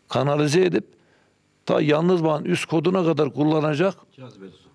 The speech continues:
Speaker 1: cazibeli su. Ki orada kud-, yapmıştık çalışmalarını. Rahmetli işte Bircan Bey'le, Ekinci ile beraber de o da bu konuda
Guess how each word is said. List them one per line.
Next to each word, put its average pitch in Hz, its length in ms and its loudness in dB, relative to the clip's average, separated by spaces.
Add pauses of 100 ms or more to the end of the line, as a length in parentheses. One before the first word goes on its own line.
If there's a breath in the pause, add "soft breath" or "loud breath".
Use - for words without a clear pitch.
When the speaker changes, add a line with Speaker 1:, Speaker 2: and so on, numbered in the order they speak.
(180)
Speaker 1:
cazibeli 165 560 2
su. - 300 -2
Ki - 100 -2
orada 165 180 2
kud-, 160 300 -8 (280 loud breath)
yapmıştık 143 500 -2
çalışmalarını. 117 680 0
Rahmetli 143 560 -2 (380 loud breath)
işte 135 220 -2
Bircan 139 380 2
Bey'le, 104 180 2
Ekinci 117 400 0
ile 113 180 2
beraber 110 380 2
de 104 60 -4
o 98 60 -4
da 101 180 -2 (480 soft breath)
bu 139 40 -20
konuda 113 480 0